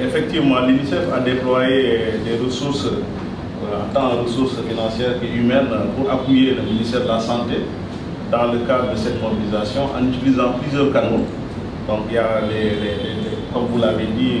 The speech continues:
les, les radios, les télévisions et aussi les communications interpersonnelles.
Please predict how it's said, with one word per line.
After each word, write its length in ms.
les, 240
les 160
radios, 440
les 200
télévisions 640
et 160
aussi 320
les 200
communications 600
interpersonnelles. 760